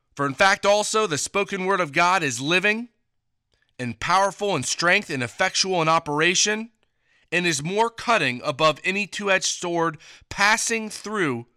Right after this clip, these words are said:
to the dividing asunder," to the act of dividing of soul and spirit. And this is the natural man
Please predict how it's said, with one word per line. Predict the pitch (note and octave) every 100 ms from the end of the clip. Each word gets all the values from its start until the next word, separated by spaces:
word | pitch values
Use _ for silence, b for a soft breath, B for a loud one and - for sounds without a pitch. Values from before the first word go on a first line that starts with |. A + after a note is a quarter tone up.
| _ _ _ -
to | E3
the | D3+
dividing | C#3+ C#3+ B2 C#3+ F3+ F#3+ G#3
asunder," | G3+ - G#3 F3+ C3+ B2+
to | E3
the | D3+ D3 -
act | E3+ G#3 - -
of | F#3+
dividing | G#3 G3 G#3 G#3 E3+ B2+ A#2 B2 _ _ _ _ -
of | D3+ B2+
soul | - - G#3 F3 B2+ B2+ -
and | D3+ D3+
spirit. | - - G3 F3 B2 -
And | C#3+
this | D#3 E3
is | F3+ D3
the | D3
natural | C#3 D#3 F3 G#3+ - G#3
man | G3+ G#3 G#3